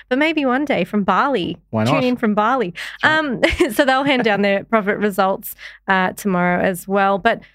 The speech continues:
Speaker 1: I, I think over the course of this week, the main thing that they're both gonna fall on Friday. So
Speaker 2: Mm-hmm.
Speaker 1: here in Australia, we'll have retail spending.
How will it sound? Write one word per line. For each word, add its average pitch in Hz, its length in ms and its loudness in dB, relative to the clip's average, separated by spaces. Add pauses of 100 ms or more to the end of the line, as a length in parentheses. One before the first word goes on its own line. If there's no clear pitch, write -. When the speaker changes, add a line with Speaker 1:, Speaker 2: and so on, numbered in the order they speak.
(200)
Speaker 1:
I, 127 220 2
I - 20 -8
think 320 240 0
over 320 160 2
the 311 60 0
course 226 300 -2
of 202 80 -4
this 208 200 -4
week, 185 180 -4
the 214 60 -2
main 202 260 0
thing 202 400 -2
that 214 240 -4 (220)
they're 220 80 0
both 233 180 0
gonna 269 160 0
fall 202 240 -2
on 190 220 -2
Friday. 180 580 -2
So 202 180 -2
Speaker 2:
Mm-hmm. 196 360 -2
Speaker 1:
here 233 480 -2
in 202 180 -2
Australia, 190 580 -2
we'll 190 180 -2
have 180 320 -2
retail 208 760 -2
spending. 214 640 -2